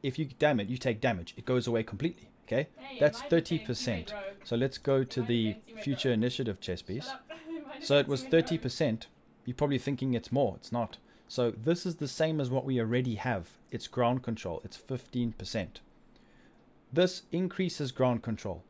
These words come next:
Speaker 1: It doesn't stack on top of ground control.
Speaker 2: What the hell
Speaker 1: It
Speaker 2: are you doing?
Speaker 1: increases
Speaker 2: Stop it.
Speaker 1: from, uh, fifteen percent to twenty-five. That's five percent less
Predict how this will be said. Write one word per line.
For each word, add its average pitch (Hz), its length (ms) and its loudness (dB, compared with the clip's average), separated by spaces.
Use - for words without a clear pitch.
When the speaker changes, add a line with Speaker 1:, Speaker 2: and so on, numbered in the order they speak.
Speaker 1:
It - 260 -8
doesn't 135 380 0
stack - 480 0
on 131 140 0
top - 220 -4
of 98 120 -4
ground 92 280 -2
control. 85 320 -8
Speaker 2:
What - 100 -16
the - 80 -20
hell - 200 -6
Speaker 1:
It 123 100 -2
Speaker 2:
are - 20 -20
you - 100 -16
doing? 180 200 4
Speaker 1:
increases 123 680 -2
Speaker 2:
Stop - 240 -18
it. - 160 -14
Speaker 1:
from, 113 320 4
uh, 113 220 2
fifteen 175 500 0
percent 117 440 -2
to 113 80 -2
twenty-five. 107 720 0
That's 110 240 -4
five 123 480 0
percent 113 420 -4
less 107 440 -4